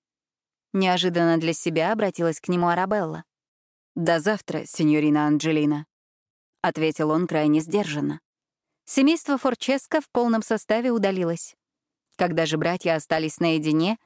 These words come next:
Витторе заметил графу. «Фредо,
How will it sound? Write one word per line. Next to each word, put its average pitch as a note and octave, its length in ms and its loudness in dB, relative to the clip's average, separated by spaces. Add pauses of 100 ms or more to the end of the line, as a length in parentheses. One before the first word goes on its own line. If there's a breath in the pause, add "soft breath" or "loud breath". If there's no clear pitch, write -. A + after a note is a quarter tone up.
(320)
Витторе F3 560 0
заметил G#3 460 0
графу. D#3 440 -4 (1040)
«Фредо, G#3 500 0